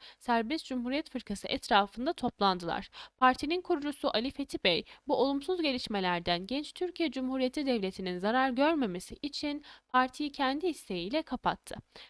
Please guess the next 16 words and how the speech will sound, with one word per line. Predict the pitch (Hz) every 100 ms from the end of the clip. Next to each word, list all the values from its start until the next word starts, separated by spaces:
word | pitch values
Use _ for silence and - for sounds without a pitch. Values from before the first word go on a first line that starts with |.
| -
Bakalım | 330 370 370 339
arkadaşlar, | 277 240 180 190 - 180
ulaşılamaz | - 294 294 330 330 277 320 233
diyordu. | 208 170 - - _ _ _ _ _ _ _ _ _ _ _ _ _ _ -
İnkılapların | 311 370 370 359 392 427
korunması | 392 349 339 349 -
amacıyla | 339 311 240 202 180 175 190 - _
Türkiye'de | - 381 415 381 359 349
uzun | 247 240 370
süre | 440 339 320
tek | - 370 -
parti | 302 247 233
rejiminin | 262 294 269 311 320
benimsendi. | 254 196 - 175 190 - - - - -
Burada | 381 415 480
sadece, | - 453 466 349 208 185